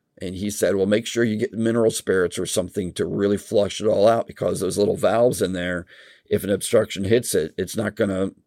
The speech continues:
relieve the pressure and it's not gonna work. It's not gonna refeed, you know, the, the, the liquid back into the top of the cylinder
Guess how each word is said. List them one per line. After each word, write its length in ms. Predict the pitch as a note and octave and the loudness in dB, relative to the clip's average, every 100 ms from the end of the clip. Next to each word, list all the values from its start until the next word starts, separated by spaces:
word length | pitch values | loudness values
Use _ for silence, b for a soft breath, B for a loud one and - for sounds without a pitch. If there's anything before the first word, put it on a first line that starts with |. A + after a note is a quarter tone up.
| _ _ _ | _ _ _
relieve 320 | A#2+ A#2 A2+ F#2+ | -2 2 2 0
the 80 | |
pressure 460 | F2 A2+ B2+ - E2+ | -2 0 0 0 -2
and 100 | F2 | -2
it's 160 | G#2+ G#2+ | -4 -6
not 160 | G#2 | -6
gonna 140 | F#2+ E2 | -4 -4
work. 340 | F2 F#2+ - | -2 -2 -4
It's 180 | E2+ - | -10 -4
not 160 | A#2 - | -4 -2
gonna 200 | G#2 F#2+ | -4 -2
refeed, 580 | F#2+ F#2 - G#2 F2 - | -4 -6 -4 -6 -6 -6
you 180 | A#2 G2 | -4 -2
know, 140 | F#2 | -4
the, 140 | F2 F2 | -6 -6
the, 180 | F#2+ | -8
the 180 | E2 E2 | -8 -4
liquid 360 | G2+ A2 F2+ F#2 | 0 0 -2 -2
back 220 | F#2+ - | -4 -2
into 120 | F#2 | -6
the 60 | F#2 | -6
top 280 | - G2 E2 | -4 -6 -6
of 60 | |
the 40 | C2+ | -8
cylinder 540 | - A#2 A2 F#2 - | -2 -2 -2 -6 -12